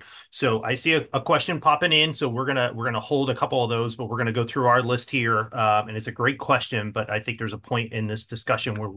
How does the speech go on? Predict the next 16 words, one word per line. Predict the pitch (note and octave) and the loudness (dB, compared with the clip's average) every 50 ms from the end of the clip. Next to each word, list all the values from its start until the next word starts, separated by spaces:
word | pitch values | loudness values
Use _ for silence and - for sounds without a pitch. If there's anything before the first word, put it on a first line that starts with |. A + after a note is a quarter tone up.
| G#2+ _ | -16 _
where | - A2 G#2+ G#2 G#2 G2 F#2+ - _ - | -6 -4 -2 -2 -2 -4 -6 -10 _ -10
we're | G#2+ G2+ | -6 -6
gonna | G#2 G2+ | -6 -6
hit | - - C3+ A#2 | -2 -2 -2 0
a | |
little | A2 A2+ B2 A#2 | 0 0 -2 0
bit | A2 A2+ | 0 0
on | G2+ G2+ G2+ G2+ | 0 0 0 0
that. | G2+ G2+ G2 G2+ - - - - - | -2 -4 -4 -6 -12 -18 -20 -14 -10
So | - - | -4 -2
we're | B2+ C3 | 0 2
gonna | D3 D3+ C#3+ | 2 2 2
start | - E3+ D3+ D3+ | 4 6 6 8
off, | D3+ D3 D3+ D3+ | 8 6 6 4
like, | D3+ B2+ A2 | 2 -2 -2
pregame. | - - - E3 E3+ D3 D3+ C#3+ C3+ C#3 D3 C3 _ | -4 -4 -2 -2 0 0 2 2 2 0 -2 -6 _